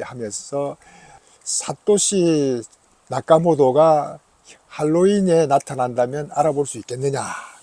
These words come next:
뭐 이런 표현을 쓰면서, 어, 사토시 나카모토에 대해서 언급을 하면서 이제 십오 주년에 축하를 한다는 이런 메시지를 보내면서,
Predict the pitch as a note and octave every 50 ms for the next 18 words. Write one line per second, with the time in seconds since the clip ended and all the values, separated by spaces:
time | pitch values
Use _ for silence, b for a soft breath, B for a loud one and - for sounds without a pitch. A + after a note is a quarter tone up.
0 | A2 - C3 C3+ C#3+ E3 F#3 - - D#3+ E3 D#3+ D#3+ D3 - - D3 C3+ C#3 C3+
1 | C#3 D3 E3+ E3 D#3 C3+ _ B B B B B B B B B B B B B
2 | B B _ - - A#2+ A#2+ B2+ B2+ B2+ - - D#3 C#3+ - D3 - - C#3 C3
3 | B2+ - D3 C3+ D3 D3 C3 C#3+ C#3+ C3 C3+ C3 B2+ A#2 D3 C#3+ C#3+ C#3+ C3+ D3
4 | B2+ C3+ B2 A2+ A2+ B2+ B2+ B2+ A#2+ A2 - D3 C#3+ C3+ A#2+ A2 A#2+ A2+ A2 A2+
5 | A2 _ _ _ - - - - C3+ C#3+ C#3 B2 C3 C3 B2 A#2+ A#2 B2 A#2+ A#2
6 | - - E3+ - - E3+ D#3 C#3+ C3 C3 B2 C3+ C3 B2+ B2 A#2+ B2+ C3 D3 D3
7 | C#3 C3 B2 - - C#3+ C3+ B2+ B2+ - - A2+ A#2 B2 A#2+ A#2+ A2+ A2 - -
8 | D#3+ D#3+ D#3+